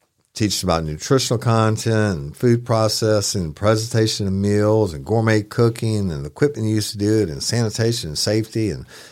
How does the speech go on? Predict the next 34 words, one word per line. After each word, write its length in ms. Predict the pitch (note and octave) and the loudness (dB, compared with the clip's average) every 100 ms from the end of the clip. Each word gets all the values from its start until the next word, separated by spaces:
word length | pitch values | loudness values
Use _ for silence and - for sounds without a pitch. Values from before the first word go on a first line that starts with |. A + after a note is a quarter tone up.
| _ | _
self-management 760 | - G2+ G2+ - G2+ A2+ G#2+ G#2 | -4 2 2 2 2 2 0 -6
skills, 440 | - A2 A2 G2+ | -2 2 4 4
and 120 | E2 F2 | -2 -2
just 280 | C#3+ - - - - _ _ - | -2 -2 -8 -20 -20 _ _ 0
really 200 | C#3 B2+ | 2 4
helps 260 | C3 A#2+ | 4 2
the 60 | - | -2
members 460 | G2+ G#2+ G2+ F#2 E2 | 2 2 4 0 2
realize 460 | G2 G2+ G2 F#2 | 4 4 4 2
their 80 | F2 | -2
full 200 | - G#2 F#2 | -6 -4 -4
potential 480 | F#2 F#2+ F2+ - E2+ | -4 -6 -4 -4 -4
in 60 | |
the 60 | E2 | -2
world 400 | D#2 E2 E2 D#2+ | 2 4 4 2
of 100 | D2 | -2
food 240 | - E2 | -2 -2
service 480 | D2+ F2 E2 D#2+ D#2 | -2 0 2 2 -2
and 140 | D2+ C#2 | -6 -8
prepare, 280 | D#2+ D#2+ | -4 -4
prepares 540 | D#2 - - E2+ D#2+ D2+ | -6 -12 -6 -2 -2 -2
them 180 | D2+ D2 | -4 -6
for 400 | D2+ D2 D2 D2+ - - - _ | -6 -6 -6 -8 -16 -20 -20 _
productive 360 | - F2 E2 - | -2 2 2 0
citizenships. 840 | - F#2+ E2 - - - C2 - - | -2 -2 0 -4 -6 -8 -8 -8 0
Basically, 560 | F2+ E2+ - F2 E2 C#2+ - F2 | 2 2 2 0 0 -4 -14 -10
get 120 | D#2+ D#2+ | -2 0
out 180 | D2+ C#2+ | 0 -2
and 140 | C#2+ | -4
get 200 | D2 - | -6 -6
you 200 | C2+ C2+ - D3+ | -8 -10 -14 -10
a 20 | |
good 200 | - C#3 | -4 -4
job. 360 | C3 - - | -6 -10 -10